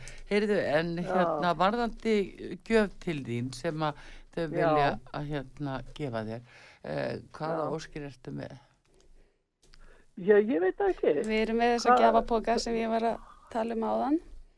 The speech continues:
Speaker 3: Það eru,
Speaker 2: Já.
Speaker 3: sko, þú getur valið á milli hvort þú vilja enska jólaköku eða stollen, annars er brún og
Speaker 2: Já.
Speaker 3: hvít hnoðuð og, hérna, og smákökur í pokanum.
Speaker 2: Já.
Speaker 3: Þannig að þetta er bara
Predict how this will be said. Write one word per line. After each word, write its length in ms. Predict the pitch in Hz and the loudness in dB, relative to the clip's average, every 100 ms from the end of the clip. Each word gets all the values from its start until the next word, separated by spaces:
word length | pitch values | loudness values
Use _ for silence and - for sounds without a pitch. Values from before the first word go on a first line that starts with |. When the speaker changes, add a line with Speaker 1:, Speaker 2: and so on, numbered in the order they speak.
| - - - - | -20 -20 -20 -10
Speaker 3:
Það 180 | 208 220 | -2 2
eru, 140 | 180 | 4
Speaker 2:
Já. 320 | 175 196 285 - | 4 2 -2 -6
Speaker 3:
sko, 240 | - 240 214 - - - - | -4 2 2 2 -4 -12 -14
þú 200 | - 233 | -10 -6
getur 220 | 226 220 214 | -6 -2 2
valið 280 | 214 226 | 4 4
á 20 | 220 | 2
milli 240 | 233 240 | 0 -2
hvort 200 | 233 220 | -4 -4
þú 80 | 226 | -2
vilja 160 | 220 214 | 0 0
enska 300 | 233 - 220 | 0 -2 0
jólaköku 500 | 214 240 226 233 214 | 0 0 -2 -2 0
eða 160 | 208 | -2
stollen, 540 | 220 220 220 254 302 302 - | -2 -4 -2 0 0 0 -4
annars 320 | 214 214 214 214 | 0 2 2 0
er 140 | 214 | -2
brún 380 | 208 202 208 214 | -2 0 2 2
og 60 | 196 | 2
Speaker 2:
Já. 100 | 196 | 2
Speaker 3:
hvít 240 | 220 - | 0 0
hnoðuð 560 | 208 202 196 190 185 175 | 2 2 2 0 0 -2
og, 240 | - - | -4 -4
hérna, 560 | - 190 - - - - - | -4 -6 -4 -6 -6 -10 -12
og 160 | - 196 | -12 -8
smákökur 560 | - 185 185 190 196 - - | -2 -2 -4 -8 -10 -10 -12
í 80 | |
pokanum. 400 | 190 196 196 208 220 - - - - - - - - - - - - - - 123 | -10 -10 -6 -8 -8 -18 -20 -20 -20 -20 -20 -20 -16 -10 -8 -8 -10 -16 -18 -10
Speaker 2:
Já. 760 | 156 180 185 185 196 220 262 - - - - - | -4 0 2 4 2 2 -2 -8 -16 -20 -20 -16
Speaker 3:
Þannig 400 | 220 196 202 202 | -8 -4 -2 0
að 180 | 196 202 - - - | 0 -2 -6 -12 -12
þetta 260 | 214 208 214 | -10 -8 -8
er 60 | 202 | -8
bara 240 | 202 202 | -6 -6